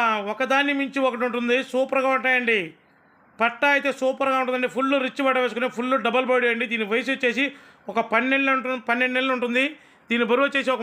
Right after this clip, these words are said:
మూడున్నర ఉంటుందండి. పెట్ట వచ్చేసి ఒకసారి ఎక్స్ పెట్టడం జరిగింది, రెండోసారి ఎక్స్ పెడుతుందండి. అది సూపర్గా ఉంటుందండి పెట్ట. ఫుల్ డబల్ బాడీ, ఫుల్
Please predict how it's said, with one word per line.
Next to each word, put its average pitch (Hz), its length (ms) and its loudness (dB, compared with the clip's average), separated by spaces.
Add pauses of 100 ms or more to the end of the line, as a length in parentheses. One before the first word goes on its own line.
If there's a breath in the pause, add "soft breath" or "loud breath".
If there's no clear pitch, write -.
మూడున్నర 254 400 0
ఉంటుందండి. 226 380 0 (100)
పెట్ట 240 200 -4
వచ్చేసి 262 240 -2
ఒకసారి 240 260 0
ఎక్స్ 226 160 -8
పెట్టడం 240 220 0
జరిగింది, 220 300 0 (560 loud breath)
రెండోసారి 269 400 2
ఎక్స్ 233 180 -6
పెడుతుందండి. 240 460 -2
అది 233 100 0 (160)
సూపర్గా 262 420 0
ఉంటుందండి 254 340 0
పెట్ట. 240 140 -4 (200)
ఫుల్ 262 240 -4
డబల్ 254 260 0
బాడీ, 247 200 2 (580 loud breath)
ఫుల్ 285 200 4